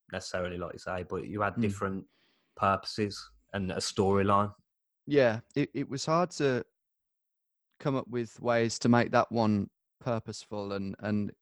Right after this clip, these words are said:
Speaker 2: keep the viewers gripped throughout the whole series. Um, I, I have got a lot,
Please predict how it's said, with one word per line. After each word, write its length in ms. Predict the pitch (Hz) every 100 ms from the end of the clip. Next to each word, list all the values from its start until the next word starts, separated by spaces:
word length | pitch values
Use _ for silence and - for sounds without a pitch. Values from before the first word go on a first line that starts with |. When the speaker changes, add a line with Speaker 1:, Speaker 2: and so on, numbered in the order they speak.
| _ -
Speaker 2:
keep 240 | - 123
the 80 | 117
viewers 380 | 92 123 113 101
gripped 500 | - 113 - - - _ _
throughout 260 | - 113 -
the 60 | 104
whole 220 | 110 101
series. 560 | - 113 101 95 87 - - - _ _ _ -
Um, 300 | 117 113 110 _ -
I, 100 | 143
I 80 | 151
have 180 | 170 196
got 160 | 185 117
a 40 |
lot, 240 | 131 135